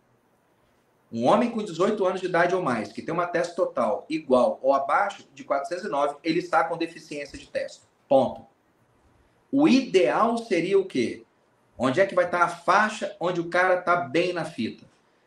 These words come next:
Se ele tiver menos de cinquenta anos de idade, ele deveria ter uma testo total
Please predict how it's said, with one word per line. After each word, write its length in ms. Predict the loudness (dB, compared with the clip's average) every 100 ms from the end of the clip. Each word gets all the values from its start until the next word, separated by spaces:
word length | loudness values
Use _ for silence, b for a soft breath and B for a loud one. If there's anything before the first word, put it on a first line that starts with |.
| _ _ _
Se 200 | -2 2
ele 180 | 2 2
tiver 420 | 2 2 2 -2
menos 800 | -4 -2 0 0 -4 -8 -16 -12
de 120 | -12
cinquenta 520 | -8 -8 -2 -2 0
anos 240 | 0 0 -4
de 60 |
idade, 500 | 0 2 2 0 -6 _ _ -8
ele 160 | -4 2
deveria 360 | 2 4 2
ter 100 | 2
uma 160 | 0 -2
testo 420 | 0 0 0 -2
total 580 | -4 -2 4 4 4